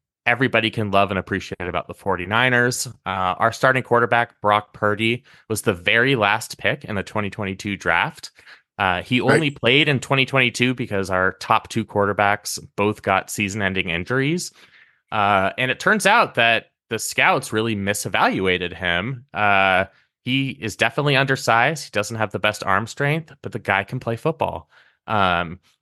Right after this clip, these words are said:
Speaker 1: he has incredible accuracy. Uh, you can tell in the way he came back in the N F C Championship game, he has killer instinct, he has scrambling ability,
Speaker 2: Hmm.
Speaker 1: and he has that just kind of it factor where you feel like you're living in a sports movie. This guy who nobody
Speaker 2: Yeah.
Speaker 1: gave a chance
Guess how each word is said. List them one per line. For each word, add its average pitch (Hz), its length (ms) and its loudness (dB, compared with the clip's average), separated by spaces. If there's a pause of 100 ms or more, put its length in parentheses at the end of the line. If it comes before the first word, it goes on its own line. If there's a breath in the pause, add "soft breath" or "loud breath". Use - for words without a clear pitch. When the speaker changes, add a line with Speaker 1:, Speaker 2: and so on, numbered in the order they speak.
Speaker 1:
he 113 140 -2
has 101 440 2
incredible 117 560 -2
accuracy. 98 840 0 (480 soft breath)
Uh, 92 440 -2 (360)
you 123 140 -12
can 135 160 -4
tell 139 400 4
in 120 100 -4
the 110 80 -2
way 117 140 2
he 107 160 -4
came 110 260 -2
back 104 280 2
in 104 40 -8
the 98 80 -4
N 98 120 0
F 101 100 -2
C 101 120 -6
Championship 120 640 -4
game, 95 340 0
he 104 160 -6
has 98 320 0
killer 104 320 -2
instinct, 123 600 -4
he 113 80 -2
has 90 160 0
scrambling 117 680 0
ability, 104 640 2
Speaker 2:
Hmm. 135 40 -8 (640)
Speaker 1:
and 143 100 -4
he 180 120 0
has 240 280 2
that 202 220 2
just 180 240 -2
kind 208 220 0
of 135 180 -8
it 165 140 2
factor 107 640 0
where 120 300 2
you 107 180 -8
feel 214 200 0
like 208 120 0
you're 156 100 0
living 165 260 2
in 127 80 -2
a 101 40 0
sports - 520 0
movie. 82 320 -6
This - 240 -6
guy 139 340 4
who 120 140 -6
nobody 131 420 0
Speaker 2:
Yeah. 110 160 -2
Speaker 1:
gave 110 120 -8
a 98 40 -4
chance 98 640 -2